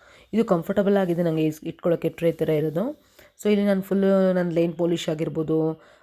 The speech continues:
ಮತ್ತು ನಾನು ಇದು ರೋಸ್ ವಾಟರ್ ಆಗಿರ್ಬೋದು, ರಿಮೂವರ್ ಆಗಿರ್ಬೋದು, ಪ್ರತಿಯೊಂದು ಎಮರ್ಜೆನ್ಸಿಗೆ ಏನೇನು ಬೇಕೋ ಅದೆಲ್ಲದೂ ನಾನು ಇಲ್ಲಿ ಇಟ್ಟಿರ್ತೀನಿ. ನಂಗೆ ಈಸಿಯಾಗಿ ಸಿಗುತ್ತೆ ಪ್ರತಿಯೊಂದು, ಹಾಗಾಗಿ.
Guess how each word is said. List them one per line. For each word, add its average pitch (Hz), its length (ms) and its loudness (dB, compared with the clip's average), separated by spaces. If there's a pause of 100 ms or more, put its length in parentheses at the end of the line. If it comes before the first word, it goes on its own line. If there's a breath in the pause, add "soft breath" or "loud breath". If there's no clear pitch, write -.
(100)
ಮತ್ತು 160 320 -2
ನಾನು 165 200 0
ಇದು 160 160 0
ರೋಸ್ 170 320 2
ವಾಟರ್ 160 400 -2
ಆಗಿರ್ಬೋದು, 156 520 -2
ರಿಮೂವರ್ 175 420 2
ಆಗಿರ್ಬೋದು, 156 760 -4 (240 soft breath)
ಪ್ರತಿಯೊಂದು 226 380 -2
ಎಮರ್ಜೆನ್ಸಿಗೆ 190 640 0
ಏನೇನು 175 200 2
ಬೇಕೋ 170 220 -2
ಅದೆಲ್ಲದೂ 175 420 0
ನಾನು 196 280 -2
ಇಲ್ಲಿ - 500 -10
ಇಟ್ಟಿರ್ತೀನಿ. 175 380 -4
ನಂಗೆ 185 160 0
ಈಸಿಯಾಗಿ 214 400 -2
ಸಿಗುತ್ತೆ 175 380 -2
ಪ್ರತಿಯೊಂದು, 165 580 -4
ಹಾಗಾಗಿ. 156 680 -6